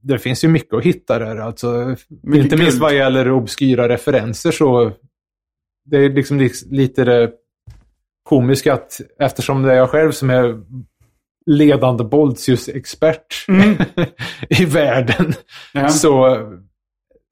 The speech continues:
Speaker 1: ser ju mest jag själv var, vilka russin ur kakan man har plockat. Vad det nu,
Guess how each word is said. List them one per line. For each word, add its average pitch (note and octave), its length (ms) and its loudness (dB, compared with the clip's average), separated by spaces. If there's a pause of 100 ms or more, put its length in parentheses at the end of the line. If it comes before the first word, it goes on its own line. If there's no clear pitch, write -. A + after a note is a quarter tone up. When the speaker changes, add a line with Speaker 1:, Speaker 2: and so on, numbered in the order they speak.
Speaker 1:
ser - 160 -2
ju B2 220 4
mest A#2+ 300 -4
jag A#2 140 0
själv C#3+ 520 0 (100)
var, A2+ 680 -2 (100)
vilka A#2 380 -2
russin A#2 540 -2
ur A2+ 320 -4
kakan B2 500 0
man A2+ 160 -8
har A2 100 -10
plockat. - 460 -6
Vad A#2+ 100 -2
det B2 60 -2
nu, A#2 220 -6